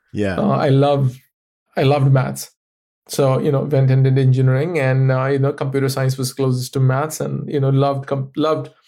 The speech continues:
Speaker 2: when I was picking up subjects. I think, uh, you know, I come from India,
Speaker 1: Yeah.
Speaker 2: and in India, computer science was,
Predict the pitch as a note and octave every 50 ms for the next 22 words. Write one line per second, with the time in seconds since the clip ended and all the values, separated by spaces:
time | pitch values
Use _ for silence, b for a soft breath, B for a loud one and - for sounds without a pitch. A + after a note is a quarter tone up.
0 | b b _ D#3 D#3+ E3 D#3+ D#3 D#3 C#3 - - D3+ C3+ D#3 D3+ C#3+ C#3 C3+ -
1 | D3 C#3 - - C#3+ C3+ C3+ C3+ - - b b b b b b b b - C3
2 | C3 C#3 C3 C3 C3 - C3+ - - - - - - - - - - - C3+ C#3
3 | C#3 C3 - C#3 C3+ C3 C3+ C3+ B2+ C3 - - - - - F#2+ F#2+ F2+ E2+ -
4 | - C3+ C3 C3 - D3+ C#3 C#3+ D3 C#3+ C#3+ C#3 C3 C#3 C3+ C3+ C3+ C3+ C3+ C#3
5 | C3+ C3 C3 - C3 C3 C3 B2+ A#2+ - - -